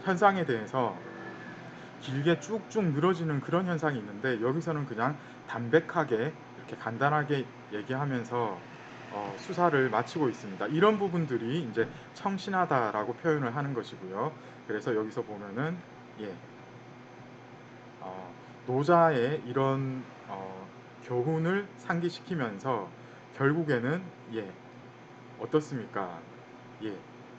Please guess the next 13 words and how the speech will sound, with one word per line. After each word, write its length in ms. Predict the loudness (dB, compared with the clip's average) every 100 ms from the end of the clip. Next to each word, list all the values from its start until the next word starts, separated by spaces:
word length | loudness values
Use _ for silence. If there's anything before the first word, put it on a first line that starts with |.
| -16 -16 -16 -16 -4
초가로, 720 | 2 8 8 8 6 4 -2 -6
자기의 640 | 0 2 6 6 6 0 -6
초가로 420 | -2 2 2 2
돌아가가지고 1080 | 4 6 6 4 0 -2 -2 0 0 0 -8 -16 -18 -18 -18 -16
어떤 420 | -10 -4 -4 -4
옛날 360 | -4 2 2 2
성인들의 800 | 0 0 0 0 2 2 2 0 -8 -18 -8
교훈을 640 | -2 0 2 2 2 0 -6 -18 -10
새기면서 760 | -4 -2 0 0 -2 -4 -4
그렇게 500 | -4 -6 -2 0 0 -6 -18
살고 320 | -2 0 0
싶다라고, 1500 | -2 -6 0 0 0 -4 -10 -14 -4 0 2 2 2 2 0 -14 -16 -18 -16 -10
예, 240 | -10 -10